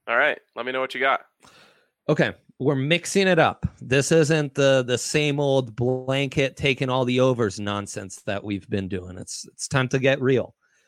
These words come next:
Speaker 2: I like the Giants and the Twins to win outright. I'm taking the money line there. That's Giants and Twins. Giants facing off against the Samsung Lions.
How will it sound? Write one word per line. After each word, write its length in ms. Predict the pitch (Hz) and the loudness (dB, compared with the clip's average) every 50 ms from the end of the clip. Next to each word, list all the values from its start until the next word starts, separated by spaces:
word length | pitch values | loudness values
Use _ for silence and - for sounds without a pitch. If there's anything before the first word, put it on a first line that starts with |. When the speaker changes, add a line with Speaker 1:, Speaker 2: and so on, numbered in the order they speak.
| _ _ _ _ _ - | _ _ _ _ _ -2
Speaker 2:
I 100 | 127 127 | 0 2
like 300 | 127 127 131 147 165 - | 2 4 4 2 2 2
the 100 | - 170 | 2 0
Giants 720 | 143 117 117 135 143 147 160 180 185 202 208 - - - - _ _ _ _ _ - | 0 2 0 0 0 2 0 0 -2 -2 -4 -6 -8 -12 -16 _ _ _ _ _ -2
and 280 | 127 156 202 233 254 | 0 2 2 2 2
the 100 | 254 247 | 0 0
Twins 680 | 247 - - 202 220 196 139 107 101 101 107 - - - _ _ _ _ _ _ _ - | -2 -2 -4 0 0 2 2 0 -2 -6 -10 -14 -18 -18 _ _ _ _ _ _ _ -8
to 140 | - - 139 | -2 0 0
win 300 | 131 135 151 170 180 175 | 0 2 0 0 0 2
outright. 560 | 156 160 180 175 139 131 135 131 131 131 127 - | 0 0 0 0 2 2 4 4 4 2 0 -2
I'm 160 | 117 113 107 | -6 -8 -8
taking 400 | - - 139 143 135 - 139 123 | -6 -4 -4 -2 -2 -2 -4 -2
the 100 | 120 120 | -2 -2
money 440 | 117 120 131 147 156 156 147 131 123 | -2 -2 -2 0 0 0 0 0 -2
line 360 | 110 104 101 98 95 98 110 107 | -2 -4 -6 -8 -10 -12 -14 -14
there. 340 | 95 98 101 101 101 104 - _ _ _ _ _ | -14 -14 -12 -12 -14 -16 -16 _ _ _ _ _
That's 240 | - 110 104 - - | -6 -6 -6 -6 -8
Giants 520 | 120 110 101 123 131 143 160 170 170 160 - | -12 -6 -2 0 0 2 0 0 -2 -2 -2
and 100 | 180 165 | -4 -4
Twins. 320 | 143 151 156 147 131 110 110 | -2 -2 -2 -2 -4 -6 -6
Giants 420 | 110 117 131 131 143 165 160 - | -4 -2 0 0 0 0 -2 -4
facing 340 | - 160 151 147 - 151 139 | -4 -2 -2 -2 -2 -2 -2
off 180 | 135 139 139 - | 0 -2 -2 -2
against 300 | 135 123 120 107 - - | -4 -4 -4 -6 -6 -10
the 60 | - | -14
Samsung 600 | - - - 135 135 131 - - 123 113 110 101 | -10 -6 -4 -4 -4 -4 -2 -2 -2 -2 -2 -2
Lions. 560 | 110 135 147 156 160 165 165 170 170 - - | 0 0 2 2 2 2 0 0 -2 -4 -8